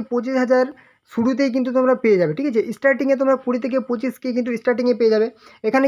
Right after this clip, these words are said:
কিন্তু আঠারো থেকে একাশি হাজার কিন্তু স্যালারি হচ্ছে। কিন্তু তোমাদের in hand-এ কুড়ি হাজার কিন্তু তোমরা স্যালারি পেয়ে যাচ্ছ এমটিএস এর জন্য। ক্লার্কের জন্য পঁচিশ থেকে তিরিশ তোমরা শুরুতেই পেয়ে যাবে এবং মেল গার্ড, পোস্টম্যান, পোস্টম্যানের জন্য কিন্তু তোমরা তিরিশ থেকে পঁয়ত্রিশ হাজার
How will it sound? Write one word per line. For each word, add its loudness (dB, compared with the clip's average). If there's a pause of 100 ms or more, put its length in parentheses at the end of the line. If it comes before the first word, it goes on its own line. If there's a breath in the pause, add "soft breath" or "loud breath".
কিন্তু 0 (220)
আঠারো 0
থেকে 0 (100)
একাশি -2
হাজার 2
কিন্তু 0 (100)
স্যালারি 2
হচ্ছে। -2 (420 soft breath)
কিন্তু -2 (100)
তোমাদের 4 (160)
in 4 (100)
hand-এ 2 (100)
কুড়ি 0
হাজার 2
কিন্তু -2
তোমরা 2 (100)
স্যালারি 0
পেয়ে 2
যাচ্ছ -4 (260)
এমটিএস 0
এর 4
জন্য। 4 (480 soft breath)
ক্লার্কের 4
জন্য 2 (100)
পঁচিশ -2
থেকে -2
তিরিশ -2
তোমরা 2 (100)
শুরুতেই 0
পেয়ে 4
যাবে 2 (540 soft breath)
এবং 2 (160)
মেল 6 (100)
গার্ড, 4
পোস্টম্যান, 4 (480)
পোস্টম্যানের 2
জন্য 4
কিন্তু 2
তোমরা 2 (420 soft breath)
তিরিশ 0 (100)
থেকে -2 (120)
পঁয়ত্রিশ 2
হাজার 2